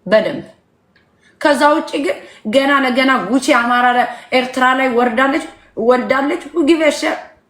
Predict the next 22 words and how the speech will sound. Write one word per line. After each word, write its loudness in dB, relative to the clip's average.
ማንም 4
ሰው 0
ይወልዳል። 0
እኛም 2
ከትግራይ 0
ልጅ -6
ወልደናል። -2
nothing 0
different። -4
ዘሩም 2
ይኖርብሃል 2
እኮ -12
በየቦታው -4
ያልተዋለደ -2
የለም። -8
እዚህ 2
ጋር 2
መጠ -4
ግን 0
ፖለቲካን -2
አሰራም -4
እያንዳንድ -6